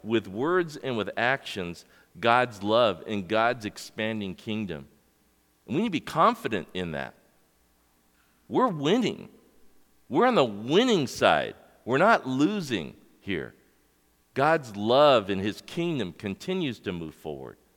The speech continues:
This new season is about us creating places and pathways for people to love one another. That's what we do.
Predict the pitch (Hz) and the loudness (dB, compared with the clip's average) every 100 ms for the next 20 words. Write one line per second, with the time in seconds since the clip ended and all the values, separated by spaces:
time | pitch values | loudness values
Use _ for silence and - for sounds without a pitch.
0 | _ _ _ _ _ _ _ _ _ _ | _ _ _ _ _ _ _ _ _ _
1 | - _ _ _ _ _ _ 135 156 143 | -20 _ _ _ _ _ _ -4 -4 -2
2 | 147 143 - 131 135 120 98 87 92 95 | -2 -2 0 0 0 0 -2 -4 0 4
3 | 95 98 101 - - 104 107 107 98 90 | 4 4 -2 -6 -16 -6 -4 -2 -6 -8
4 | - - - 120 143 - 165 185 - _ | -18 -12 -2 0 -2 -4 -6 -6 -14 _
5 | _ _ _ _ _ _ - 87 - 123 | _ _ _ _ _ _ -14 -12 2 2
6 | 135 - 92 78 78 - 104 90 - 151 | 2 -4 -6 -6 -6 -10 -12 -12 -8 -10
7 | 151 131 104 85 87 101 110 101 87 71 | -8 -10 -6 -4 2 2 0 -4 -6 -8
8 | 64 - - _ _ _ _ _ _ _ | -12 -14 -20 _ _ _ _ _ _ _
9 | - 131 - 151 151 135 131 220 147 | -2 -2 -4 -8 -8 -6 -6 -6 -10